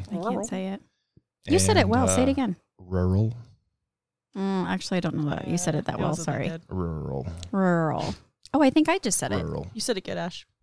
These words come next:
Speaker 2: Thank you.
Speaker 1: Takes place in
Speaker 2: I think I
Speaker 1: rural
Speaker 2: did.
Speaker 1: Indiana.
Speaker 2: Okay, yeah, sorry.
Speaker 1: And, um, my younger brother Seth is involved. So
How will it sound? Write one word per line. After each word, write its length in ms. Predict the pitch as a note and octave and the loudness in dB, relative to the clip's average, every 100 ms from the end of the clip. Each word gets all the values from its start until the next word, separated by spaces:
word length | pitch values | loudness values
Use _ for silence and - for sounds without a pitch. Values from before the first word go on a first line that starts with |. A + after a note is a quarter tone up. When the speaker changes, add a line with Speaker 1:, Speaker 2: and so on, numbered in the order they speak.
| _ _ - | _ _ -10
Speaker 2:
Thank 300 | G4 - E4 | -10 -6 0
you. 220 | B3 G3+ | 0 2
Speaker 1:
Takes 160 | G#3+ - | 0 0
place 240 | - - | 0 0
in 60 | F2 | 0
Speaker 2:
I 20 | |
think 100 | F2+ | 2
I 40 | |
Speaker 1:
rural 240 | F#2+ G2+ G#2+ | 4 4 4
Speaker 2:
did. 140 | - - | 2 2
Speaker 1:
Indiana. 280 | G2+ G2 E2+ | 0 2 2
Speaker 2:
Okay, 140 | E2+ | 2
yeah, 260 | - C3+ C#3 | 0 -2 -6
sorry. 260 | - - - _ _ _ _ _ - _ | -10 -16 -16 _ _ _ _ _ -20 _
Speaker 1:
And, 420 | G2+ F2 E2+ E2 E2+ | -6 -2 -2 -2 -2
um, 500 | F2 E2+ E2 F2 - _ _ _ _ | -2 -2 -6 -10 -14 _ _ _ _
my 200 | B2+ G2+ | -8 -2
younger 280 | G2 G2+ G2+ | 0 2 0
brother 260 | F#2+ F#2+ F#2 | -4 -6 -4
Seth 540 | - F#2+ - - - - | -4 -6 -8 -18 -20 -20
is 140 | G2+ E2 | -18 -14
involved. 560 | E2 C#2+ - - - - _ _ | -12 -10 -14 -18 -20 -20 _ _
So 640 | - - B2+ A#2+ A#2 A2+ | -4 6 8 10 10 8